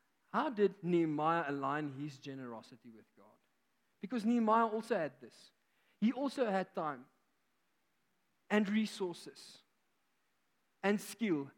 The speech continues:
How did he align this with God? How did he knew, "God, I want to give this to you. I want you to work through me." And we see two th-, standout things. Nehemiah was a man of prayer.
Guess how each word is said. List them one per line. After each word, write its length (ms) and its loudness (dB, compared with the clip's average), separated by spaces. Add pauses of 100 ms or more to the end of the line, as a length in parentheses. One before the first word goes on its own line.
(140)
How 200 4
did 160 2
he 280 8
align 840 2 (100)
this 280 2
with 280 -4
God? 220 2
How 160 6
did 140 2
he 100 4
knew, 580 6 (580)
"God, 440 2 (1500)
I 260 4
want 300 2
to 100 -2 (200)
give 300 6
this 300 2
to 120 -12
you. 320 -10
I 120 0
want 340 0
you 100 2
to 160 -6 (120)
work 340 2
through 160 -4
me." 240 -4 (240)
And 100 0
we 100 0
see 260 -8
two 280 -6 (160)
th-, 120 -4 (160)
standout 460 -4
things. 280 -8 (520)
Nehemiah 680 0 (400)
was 220 -6
a 60 -8
man 280 -6
of 220 -16
prayer. 260 -14